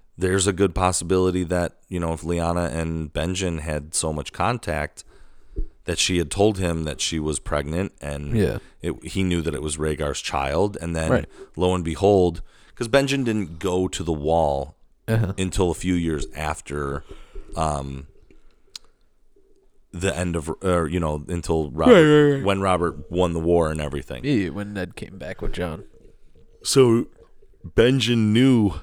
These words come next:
Speaker 1: that Ned returned with, you know,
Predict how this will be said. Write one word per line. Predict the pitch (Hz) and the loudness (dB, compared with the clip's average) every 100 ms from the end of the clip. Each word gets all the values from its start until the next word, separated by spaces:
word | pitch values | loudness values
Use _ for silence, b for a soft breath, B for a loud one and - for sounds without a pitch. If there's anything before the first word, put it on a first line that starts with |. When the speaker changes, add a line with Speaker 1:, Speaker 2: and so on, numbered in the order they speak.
| B - | B -4
Speaker 1:
that | 107 95 92 - - | 2 2 2 -2 -6
Ned | 95 92 98 95 87 80 - | 0 4 4 2 -2 -10 -6
returned | 90 - 95 87 85 80 - | -4 -2 -2 -2 -2 -6 -4
with, | 80 82 - | -2 -4 -2
you | 95 | 0
know, | 87 | 0